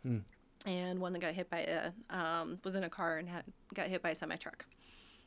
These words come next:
Speaker 2: Okay. So definitely massive personal injury sides of things.
Speaker 1: Yeah.
Speaker 2: Of course, they did the whole medical route. It's been about two years or so since, um, they've been cleared from the medical side of things.
Speaker 1: Mm-hmm.
Speaker 2: And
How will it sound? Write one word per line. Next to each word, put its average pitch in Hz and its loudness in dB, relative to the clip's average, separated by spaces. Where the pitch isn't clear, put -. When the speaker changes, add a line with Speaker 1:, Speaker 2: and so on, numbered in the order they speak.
Speaker 2:
Okay. 170 0
So 185 8
definitely 185 2
massive - 0
personal 175 -2
injury 165 0
sides 165 0
of 165 -4
things. - -6
Speaker 1:
Yeah. 110 4
Speaker 2:
Of - -
course, 190 6
they - 4
did 190 2
the 180 4
whole 196 6
medical 202 6
route. 185 6
It's - -4
been 175 -2
about 170 2
two 202 -2
years 196 2
or 190 -2
so 190 4
since, - -2
um, 170 -2
they've 170 0
been 170 0
cleared 196 4
from 175 4
the 196 0
medical 220 6
side 202 10
of 202 4
things. 196 6
Speaker 1:
Mm-hmm. 131 4
Speaker 2:
And 180 4